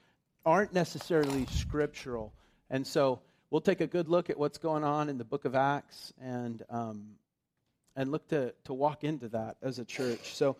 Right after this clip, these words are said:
here are some guidelines that we've put up in the past. So when I stand up here and say, "The official stance of Radiant Church is that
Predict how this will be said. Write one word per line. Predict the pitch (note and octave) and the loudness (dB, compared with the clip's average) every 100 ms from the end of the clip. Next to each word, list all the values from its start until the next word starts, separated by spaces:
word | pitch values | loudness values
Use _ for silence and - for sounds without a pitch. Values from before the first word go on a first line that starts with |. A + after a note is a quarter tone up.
| - - | -8 -10
here | - B3 | 4 4
are | C#4 | 4
some | - F#3+ | 4 0
guidelines | C3 C#3 C#3+ D#3+ E3 E3+ E3+ E3 - | 2 2 4 4 4 2 0 -4 -6
that | D3+ | -2
we've | D#3 E3 - | 0 -2 -4
put | - D#3+ | -2 4
up | D#3+ D#3+ | 4 2
in | |
the | D3 | -8
past. | - D3+ D#3 - | 0 2 2 0
So | D3+ | -2
when | F#3 | 2
I | G#3 | 2
stand | - G3+ E3+ | 2 4 4
up | E3 | 4
here | F3 | 2
and | D#3+ C#3+ | 0 0
say, | - D3 D3 - - _ | 4 6 6 0 -20 _
"The | B2 A#2+ | 2 2
official | - F3+ G3 G#3+ G3 | 6 6 6 2 0
stance | - D#3 C#3 A2 - | 0 2 2 2 -8
of | G#2 G2+ | -16 0
Radiant | A#2+ D3+ F3 F3 | 4 6 6 2
Church | F3+ B2+ A2 G2+ B2+ | 0 0 0 -2 -10
is | - | 0
that | B2+ A#2 | 0 0